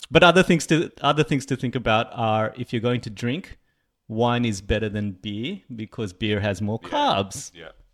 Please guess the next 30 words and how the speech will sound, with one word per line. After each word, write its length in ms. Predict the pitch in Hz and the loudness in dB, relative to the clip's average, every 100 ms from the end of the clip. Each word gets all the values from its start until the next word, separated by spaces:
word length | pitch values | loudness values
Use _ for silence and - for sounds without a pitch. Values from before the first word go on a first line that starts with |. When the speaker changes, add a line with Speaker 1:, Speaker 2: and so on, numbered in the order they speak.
| _ | _
Speaker 1:
Tick 220 | - - | -4 -4
for 180 | - 127 | -4 -2
wine. 400 | 135 139 113 104 - - _ _ _ | 0 -2 -4 -6 -12 -20 _ _ _
The 80 | 135 | 2
other 180 | 151 175 | 4 4
thing 180 | 175 147 | 2 -2
to 100 | 135 | -2
think 200 | 143 127 | -2 -4
about 460 | 110 117 113 117 - | 0 2 2 0 -4
is 440 | 123 113 110 104 - _ _ | -2 0 -2 -6 -14 _ _
when 180 | - 117 | -4 -4
choosing 440 | - 139 147 156 | 0 0 0 -2
a 60 | 123 | -4
wine, 580 | 107 104 113 131 - - _ _ _ _ _ - | -4 -4 -4 -6 -8 -16 _ _ _ _ _ -6
probably 280 | 139 147 | -4 -4
choose 300 | 139 - 120 120 | -4 -4 -2 -4
a 40 | |
dry 440 | - 117 113 123 | -4 -4 -2 -2
wine 400 | 156 101 104 107 - | -4 -6 -6 -6 -6
over 260 | 117 104 110 | -6 -4 -6
a 40 | |
sweet 380 | - - 160 214 | -8 -6 -6 -4
wine 360 | 117 95 110 131 | -6 -4 -6 -4
so 120 | 127 | -4
that 160 | 117 110 | -4 -6
Speaker 2:
Mm. 20 | |
Speaker 1:
there's 180 | 110 127 | -6 -4
less 220 | 143 - | -4 -6
sugar 360 | - 220 247 | -4 -2 -2
content. 720 | - - 143 - 110 80 - | -2 -4 -4 -4 -2 -2 -4